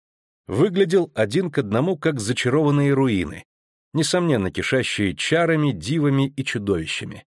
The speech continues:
Внутри, во дворике, вместо призраков и чудовищ копошились несколько человек, поглощенных занятиями столь чародейскими, как перекатывание бочек, очистка досок и сбивание их же при помощи гвоздей.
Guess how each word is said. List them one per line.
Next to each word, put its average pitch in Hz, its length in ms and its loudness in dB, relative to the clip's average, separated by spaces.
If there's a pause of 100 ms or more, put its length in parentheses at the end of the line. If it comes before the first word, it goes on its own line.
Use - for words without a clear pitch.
(600)
Внутри, 104 460 0
во 160 140 4
дворике, 147 560 2
вместо 110 400 0
призраков 120 680 -2
и - 80 -10
чудовищ 131 640 -4
копошились 165 560 -4
несколько 135 480 -4
человек, 120 640 -4 (500)
поглощенных 107 600 0
занятиями 120 540 0
столь 113 260 -2
чародейскими, 110 840 -2 (320)
как 160 220 -6
перекатывание 101 680 0
бочек, 170 540 -2
очистка 113 500 -4
досок 131 540 -4
и 180 80 -4
сбивание 143 520 0
их 151 280 -2
же 160 120 0
при 131 140 -6
помощи 113 380 -4
гвоздей. 95 600 -4